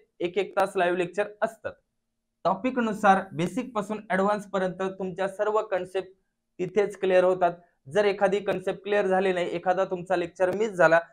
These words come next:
तर त्यासाठी आपलं डाऊट सेशन सुद्धा असतं, त्यामध्ये तुम्ही समोरासमोर विचारू शकता. ठीक आहे, आणि हे जे रेकॉर्डिंग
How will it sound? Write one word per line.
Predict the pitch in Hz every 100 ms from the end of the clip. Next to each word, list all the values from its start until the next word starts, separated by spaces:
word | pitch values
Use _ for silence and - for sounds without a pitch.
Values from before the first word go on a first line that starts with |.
| _ -
तर | 185 185
त्यासाठी | 214 208 202 180
आपलं | 175 180 170 156
डाऊट | 170 208
सेशन | 202 196 196 196
सुद्धा | 196 180
असतं, | 190 190 208 208 _ _ _
त्यामध्ये | 180 185 185 180 190
तुम्ही | 190 185
समोरासमोर | 185 180 190 196 196 185 185
विचारू | 165 165 180 175
शकता. | 170 - - - _ _ _ _ -
ठीक | 196
आहे, | 240 240 _ _
आणि | 156
हे | 170 196
जे | 214 226
रेकॉर्डिंग | 214 190 202 196 208